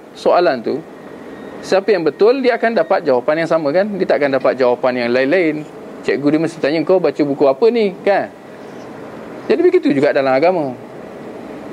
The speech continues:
Jadi di sini kita nak tanya, mengapa kalau begitu berlakunya perselisihan,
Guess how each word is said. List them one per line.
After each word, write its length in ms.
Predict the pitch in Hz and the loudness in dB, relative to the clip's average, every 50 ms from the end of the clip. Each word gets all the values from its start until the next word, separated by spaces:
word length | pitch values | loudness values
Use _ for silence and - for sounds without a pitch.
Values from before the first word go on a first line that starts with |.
| - - - - - - | -14 -14 -14 -8 -4 -2
Jadi 240 | 156 165 180 214 196 | 0 2 2 2 2
di 80 | 180 175 | 0 0
sini 240 | - 208 214 202 175 | 0 2 2 2 2
kita 160 | 180 160 170 | 2 2 2
nak 160 | 151 127 123 | 2 2 2
tanya, 480 | 139 143 160 156 147 143 139 139 135 127 - - - - - - - - - - - - - - - - - - - - - 131 | 2 0 2 2 2 2 0 0 -2 -4 -8 -12 -16 -16 -16 -16 -16 -14 -14 -14 -14 -14 -14 -14 -14 -14 -14 -14 -14 -8 -4 -2
mengapa 640 | 135 131 139 151 175 185 - - 175 160 156 147 - | 0 2 2 2 2 2 2 2 4 4 4 4 4
kalau 240 | 147 131 135 135 131 | 2 4 4 4 4
begitu 600 | 131 131 127 120 117 117 - 135 139 151 160 160 | 2 0 -2 -2 -2 0 0 2 4 4 4 2
berlakunya 1000 | 147 135 123 123 127 127 127 123 - - 147 143 139 135 131 131 139 147 151 156 | 2 2 2 2 2 2 2 0 -2 -2 0 2 4 4 2 2 2 2 2 2
perselisihan, 1400 | 147 - 143 131 131 - - - 131 131 127 123 - 139 131 127 123 131 139 143 147 151 151 156 160 165 165 | 2 2 0 0 0 -2 -2 0 0 0 0 0 0 0 2 2 2 4 4 4 4 4 4 2 0 -4 -10